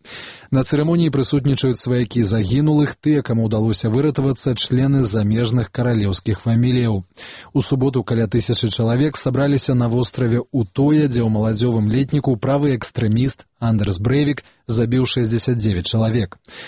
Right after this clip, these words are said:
Брэйвік прызнаўся, што ў той жа дзень, дваццаць другога ліпеня, ён жа арганізаваў і выбух ва ўрадавым квартале Осла, які забраў жыцці васьмі чалавек.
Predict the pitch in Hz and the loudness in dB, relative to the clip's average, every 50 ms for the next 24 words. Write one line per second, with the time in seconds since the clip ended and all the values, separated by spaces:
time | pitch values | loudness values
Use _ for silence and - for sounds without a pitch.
0 | - - - - - 135 156 170 170 147 - - 143 135 120 135 143 139 - - | -18 -20 -8 -4 0 0 2 2 0 0 -2 -2 -2 -2 0 0 0 0 0 0
1 | 123 - - - 131 120 - - 139 135 127 104 110 110 107 104 117 135 143 135 | -2 -2 0 0 0 0 0 0 0 2 2 2 0 0 0 0 2 2 2 0
2 | 113 120 120 - - 123 110 104 123 123 104 98 120 117 95 101 104 113 135 151 | 0 0 -2 -2 -2 -2 -2 0 0 0 2 2 0 0 0 2 2 2 2 0
3 | 135 151 147 139 143 139 131 113 101 107 117 123 131 131 123 131 135 160 - 117 | 0 0 2 2 2 2 0 0 0 0 0 2 2 2 0 0 -2 -2 -2 0
4 | 107 107 107 107 98 95 107 110 110 127 135 139 - 156 135 117 113 131 139 143 | 0 0 0 0 0 0 0 2 2 2 0 0 0 0 0 2 2 2 2 2
5 | 139 131 120 127 123 120 117 113 107 113 113 110 107 104 104 101 92 - 104 110 | 0 -2 -2 -2 -2 0 0 2 0 0 0 0 0 0 0 0 -2 -2 -2 -2
6 | 107 101 - 117 120 120 123 123 117 - _ - 143 135 127 113 - - 113 101 | -2 -2 0 0 0 0 0 0 -2 -4 _ 0 0 2 2 0 -2 -2 -2 -2
7 | 95 95 92 - 120 113 104 110 107 104 117 117 110 101 90 98 117 117 117 - | -2 -2 0 0 0 0 0 0 0 0 0 2 2 0 0 0 -2 -2 -2 -2
8 | - 123 104 - - _ - 120 123 123 - - 120 104 92 - - 110 120 123 | -2 -2 -2 -4 -8 _ -4 -2 -2 0 0 0 -2 -2 0 0 0 0 2 2
9 | 120 131 117 - - | 2 0 -2 -4 -8